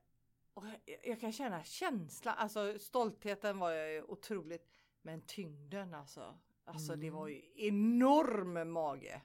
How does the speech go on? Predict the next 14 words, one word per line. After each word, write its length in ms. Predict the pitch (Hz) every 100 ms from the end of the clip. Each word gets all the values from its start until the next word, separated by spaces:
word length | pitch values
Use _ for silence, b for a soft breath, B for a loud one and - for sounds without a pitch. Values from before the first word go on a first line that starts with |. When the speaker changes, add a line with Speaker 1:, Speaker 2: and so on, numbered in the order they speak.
| -
Speaker 2:
Mm. 260 | 180 160
Speaker 1:
Enorm. 640 | 247 240 247 277 190 160 156
Speaker 2:
Mm, 280 | 156 156 139
men 160 | 160
du 160 | 147 143
hade 180 | 139 139
ju 100 | 135
två 400 | - - 139 135
Speaker 1:
Ja. 40 |
Speaker 2:
fantastiska 680 | 135 139 143 117 - 135 143
flickor 400 | 135 147 - -
där 60 | -
Speaker 1:
Ja, 180 | 135 120
Speaker 2:
inne. 140 | 139